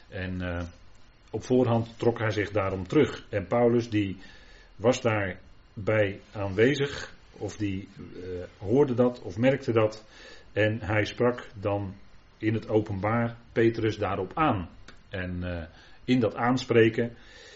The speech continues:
ehm, he-, zijn we dan vorige keer bij vers veertien geëindigd. En we kunnen dan, eh, vanaf vers vijftien, eh, misschien stellen dat hij deze woorden ook toen heeft uitgesproken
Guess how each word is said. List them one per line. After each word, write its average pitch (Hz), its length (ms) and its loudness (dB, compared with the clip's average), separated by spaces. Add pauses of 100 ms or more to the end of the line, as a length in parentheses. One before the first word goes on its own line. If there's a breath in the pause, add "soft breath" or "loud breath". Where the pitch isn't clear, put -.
(180 loud breath)
ehm, 95 360 -2 (480)
he-, 110 260 -8
zijn 110 200 0
we 104 80 -2
dan 98 180 -2
vorige 127 420 0
keer 98 320 0
bij 95 240 0
vers 95 200 -4
veertien 147 440 0
geëindigd. 131 680 -6 (1400 loud breath)
En 107 440 0
we 95 220 -6
kunnen 117 260 0
dan, 104 420 -2
eh, 92 320 -6
vanaf 104 520 -6
vers - 480 -6
vijftien, 113 720 -4 (480 loud breath)
eh, 95 340 -2
misschien 107 460 -2
stellen 113 420 2
dat 104 200 0
hij 101 400 -2 (460)
deze 110 340 4
woorden 110 520 2
ook 110 200 0
toen 135 240 -2
heeft 110 260 -2
uitgesproken 104 720 -2